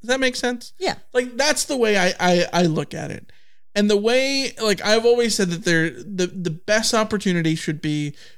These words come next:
Speaker 1: you should get to the end of the season and then come up with a solution to solve the problem.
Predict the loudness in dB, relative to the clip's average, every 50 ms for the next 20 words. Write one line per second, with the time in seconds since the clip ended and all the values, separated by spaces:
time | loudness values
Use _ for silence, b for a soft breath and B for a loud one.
0 | B -8 -4 -2 -2 -2 0 0 -2 -2 -2 -2 0 0 2 2 2 0 0 -2
1 | -2 0 0 0 0 -2 -2 -4 -4 -4 -2 0 0 0 0 0 -4 -6 -6 -2
2 | 0 0 2 2 0 0 -2 -4 -4 -4 -4 -6 -4 -4 -2 -2 -2 0 2 2
3 | 2 2 2 0 0 -2 -2 -6 b b b b b b b b -20 -14 -8 -4
4 | 0 2 4 4 4 2 0 -2 -4 -8 -14 -18 -10 -6 -4 -2 0 2 2 2
5 | 2 0 -2 -8 -10 -10 -8 -6 -6 -6 -6 -8 -10 -12 -14 -16 -16